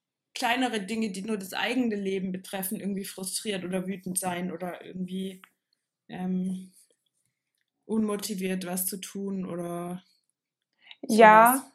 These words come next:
Speaker 2: ich denk, das ist halt auch so ein bisschen mit der Einstellung, da musst du versuchen, auch zu lernen, so gerade deine eigene Einstellung oder Denkrichtung vielleicht manchmal zu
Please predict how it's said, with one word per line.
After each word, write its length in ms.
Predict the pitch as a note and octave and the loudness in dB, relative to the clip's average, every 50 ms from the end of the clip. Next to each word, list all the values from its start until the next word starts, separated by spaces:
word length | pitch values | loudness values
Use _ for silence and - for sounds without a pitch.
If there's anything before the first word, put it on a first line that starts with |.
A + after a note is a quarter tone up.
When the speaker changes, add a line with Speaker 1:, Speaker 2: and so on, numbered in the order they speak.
| _ _ _ _ | _ _ _ _
Speaker 2:
ich 140 | A#3 G#3 | -8 0
denk, 200 | - A3+ A3 A3+ | 2 4 4 6
das 140 | A#3 A3+ A3 | 4 2 2
ist 140 | A3 G#3 - | 0 2 6
halt 160 | A3 G#3+ - | 6 6 8
auch 160 | - - G#3 | 8 6 6
so 120 | G3+ - A3+ | 4 2 0
ein 20 | G#3 | 0
bisschen 220 | A3 G#3+ - A3 | 2 4 4 4
mit 100 | G#3+ G3+ | 4 6
der 120 | G3+ - | 4 4
Einstellung, 360 | - G3 G#3+ G#3+ - A#3+ G#3+ G#3 | 4 4 2 4 4 4 4 6
da 80 | G#3 | 6
musst 260 | G3+ G#3 G#3+ G#3 G#3 | 6 6 4 2 0
du 60 | - G#3 | -4 -2
versuchen, 360 | - G#3 G3+ G#3+ A3 G#3 G#3 | 0 2 2 4 4 4 4
auch 200 | - - A3 G#3+ | 4 4 2 2
zu 140 | - - A3+ | 2 2 4
lernen, 420 | G#3 G3+ G3 G3 G3+ G3 G3 G3 | 6 6 6 4 4 2 0 -2
so 120 | F#3+ - F#3+ | -2 -4 -6
gerade 640 | - - - G3 G3 F#3+ F#3+ G3 G3 F#3+ F#3+ F#3 F#3 | -6 0 2 4 4 4 4 2 2 2 2 2 2
deine 360 | - G3+ G3 F#3+ F#3+ F#3 - | 2 2 2 2 2 2 4
eigene 280 | - F#3+ F#3+ F#3 - | 4 4 2 0 0
Einstellung 420 | - - G3 G3+ - A3 G#3+ G3+ F#3+ | 0 2 0 0 0 2 2 4 4
oder 140 | F#3+ F#3 F#3 | 4 4 4
Denkrichtung 580 | - F#3+ G3 G3+ G3+ - A#3 A3+ - G#3 G3+ | 4 2 2 2 0 -2 -2 0 0 -2 0
vielleicht 220 | - F#3+ F#3+ F#3+ - | 2 2 2 2 0
manchmal 280 | F#3+ F#3+ F#3 G3 F#3 | -2 0 0 -2 0
zu 80 | - | 0